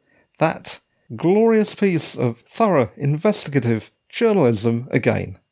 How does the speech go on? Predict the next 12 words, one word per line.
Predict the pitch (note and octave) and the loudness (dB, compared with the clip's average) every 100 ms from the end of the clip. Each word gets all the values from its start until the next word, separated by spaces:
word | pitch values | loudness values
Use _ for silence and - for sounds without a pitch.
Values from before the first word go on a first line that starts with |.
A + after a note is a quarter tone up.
| _ _ _ _ _ _ | _ _ _ _ _ _
Or | F3+ F#3 - - | 0 0 -4 -2
maybe | C#3 C3+ B2 A#2+ | 0 2 0 -2
for | - B2 | -2 -2
the | A2+ | -2
first | B2+ G#2+ - | -2 -4 -4
time. | A2 G2 F2 - _ _ _ _ _ _ _ _ _ _ _ _ - | -4 -4 -6 -14 _ _ _ _ _ _ _ _ _ _ _ _ 0
I'm | C#3+ B2+ | 2 2
not | - | 0
sure. | - A2 G2 - _ _ _ _ _ _ _ _ _ _ | -4 -4 -10 -14 _ _ _ _ _ _ _ _ _ _
Oh. | A#2+ F2+ - - - - - _ _ _ _ _ _ _ _ _ _ _ _ _ _ _ | 0 2 -2 -12 -16 -20 -20 _ _ _ _ _ _ _ _ _ _ _ _ _ _ _
Despite | F3 - - G#3 - | -6 -4 0 -2 0
having | E3+ D3+ C#3 | 0 2 2